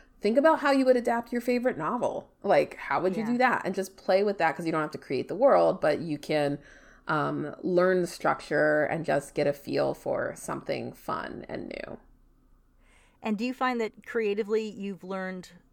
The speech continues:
Speaker 2: other, other things, like, that you, if you were to go back to writing prose, back to writing fiction, you think you'd be stronger at because you played in this world?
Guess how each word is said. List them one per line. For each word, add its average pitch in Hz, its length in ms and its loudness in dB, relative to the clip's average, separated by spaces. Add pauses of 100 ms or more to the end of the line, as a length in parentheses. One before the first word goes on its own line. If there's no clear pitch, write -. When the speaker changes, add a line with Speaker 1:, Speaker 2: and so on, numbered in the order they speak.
(440)
Speaker 2:
other, 190 500 -4 (840)
other 196 160 -2
things, 220 580 -2
like, 175 220 -4
that 180 140 -4
you, 190 240 -8
if - 240 -6
you 208 100 -2
were 185 100 -4
to 180 60 -6
go 180 180 -2
back 175 340 0
to 185 120 -12
writing 170 460 -8 (360)
prose, 196 540 -2
back 180 280 -6 (160)
to 180 60 -10
writing 165 200 -8
fiction, 160 580 -8 (680)
you 180 80 -14
think 196 200 -6
you'd 165 100 -12
be 175 100 -14
stronger 185 480 -4
at 202 160 2
because 175 280 -10
you 170 300 -12
played 175 260 -8
in 170 80 -8
this 170 200 -12
world? 190 340 -8